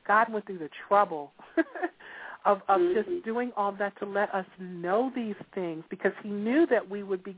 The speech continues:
Speaker 1: going through what we're going through. Remember, he
Speaker 2: Yeah.
Speaker 1: knitted us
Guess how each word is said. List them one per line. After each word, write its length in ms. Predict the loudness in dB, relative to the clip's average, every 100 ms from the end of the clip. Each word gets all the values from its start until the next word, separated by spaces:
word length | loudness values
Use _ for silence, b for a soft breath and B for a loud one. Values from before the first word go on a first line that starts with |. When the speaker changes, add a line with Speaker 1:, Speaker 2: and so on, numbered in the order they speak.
| 2
Speaker 1:
going 380 | 2 2 -2 -8 -10
through 220 | -4 -4
what 260 | -2 -2 -2
we're 100 | -6
going 500 | 2 2 2 -2 -8 -6
through. 300 | -6 -6 -10 -20 _
Remember, 500 | -8 -2 0 0 -2
he 120 | 0
Speaker 2:
Yeah. 240 | 2 2 2
Speaker 1:
knitted 260 | 0 0
us 120 | 2